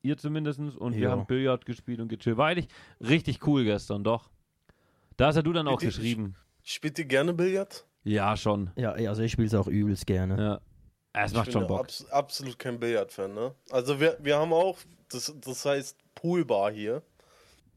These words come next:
Speaker 3: Und da hast du irgendwie gefühlt zwanzig Billardtische und Dart und einen Pokertisch. Und ich würd alles andere außer Billard spielen, ne?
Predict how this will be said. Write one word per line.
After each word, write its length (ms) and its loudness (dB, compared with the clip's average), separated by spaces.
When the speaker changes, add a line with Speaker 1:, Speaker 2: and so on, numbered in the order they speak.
Speaker 3:
Und 140 0
da 100 6
hast 160 0
du 60 -2
irgendwie 340 0
gefühlt 340 -6
zwanzig 380 0
Billardtische 680 -2
und 300 -6
Dart 460 2
und 180 -2
einen 180 2
Pokertisch. 640 -4
Und 120 -6
ich 120 -8
würd 180 -4
alles 300 2
andere 580 0
außer 320 0
Billard 380 0
spielen, 240 -12
ne? 180 -6